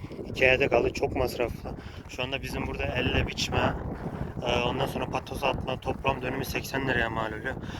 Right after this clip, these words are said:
Zaten nohutla dönümde kazacağınız üç yüz lira. Çok para yani. Bu da traktörüm John Deere. Altı bin yüz yirmi lira. Yanakları yeni boyadım.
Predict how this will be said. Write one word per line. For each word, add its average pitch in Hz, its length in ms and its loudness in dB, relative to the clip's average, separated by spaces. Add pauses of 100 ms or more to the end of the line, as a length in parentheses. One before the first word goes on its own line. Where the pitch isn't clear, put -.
(140)
Zaten 131 340 2
nohutla 135 320 -2
dönümde 131 300 -2
kazacağınız 127 600 -4
üç - 240 -14
yüz 113 140 -8
lira. 131 160 -2 (840)
Çok - 220 0
para 143 160 6
yani. 113 240 2 (4000)
Bu - 140 0
da 117 80 6
traktörüm 113 520 0
John 113 220 2
Deere. 113 200 2 (680)
Altı 107 320 -6
bin 113 140 -2
yüz 110 160 -4
yirmi 110 180 2
lira. 107 140 0 (2750)
Yanakları 117 480 4
yeni 117 180 4
boyadım. 107 300 0